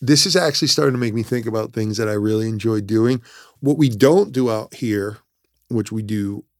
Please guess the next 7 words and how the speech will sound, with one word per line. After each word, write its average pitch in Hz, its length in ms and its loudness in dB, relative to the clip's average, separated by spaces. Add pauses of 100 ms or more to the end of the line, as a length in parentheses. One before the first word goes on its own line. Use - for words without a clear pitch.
(180)
often 113 760 -2 (140)
in 104 360 -4
Connecticut 110 580 0
or 101 80 2
back 98 300 -2 (100)
east, 120 460 0 (140)
is, 98 880 0